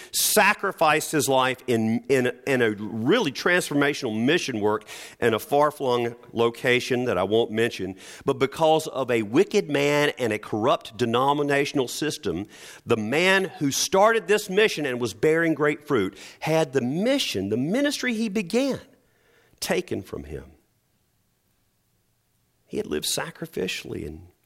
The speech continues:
and his reward was to be removed from leadership. He feels that way too sometimes. This is not what Ripken experi-, expected from a life of radical obedience to Jesus.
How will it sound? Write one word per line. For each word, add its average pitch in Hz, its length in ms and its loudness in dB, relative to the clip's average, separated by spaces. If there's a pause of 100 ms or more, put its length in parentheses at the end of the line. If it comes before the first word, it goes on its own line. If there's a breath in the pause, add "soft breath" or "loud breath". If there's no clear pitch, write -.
(580)
and 95 140 -2
his 143 240 0
reward 90 480 -2
was 78 200 -8
to - 80 -12
be 82 160 -6
removed 80 560 -4
from - 280 -8
leadership. 71 560 -12 (1800)
He 104 100 -8
feels 82 240 -4
that 82 180 -6
way 78 160 -4
too 95 240 -4
sometimes. 76 720 -6 (1700 soft breath)
This - 160 -2
is 117 100 -2
not 135 240 4
what 123 200 -2
Ripken 127 360 0
experi-, 117 560 0
expected 120 540 0
from 117 160 2
a 101 60 0
life 110 340 0
of 92 160 -4
radical 113 380 2
obedience 104 400 0
to 92 120 -4
Jesus. 104 520 -2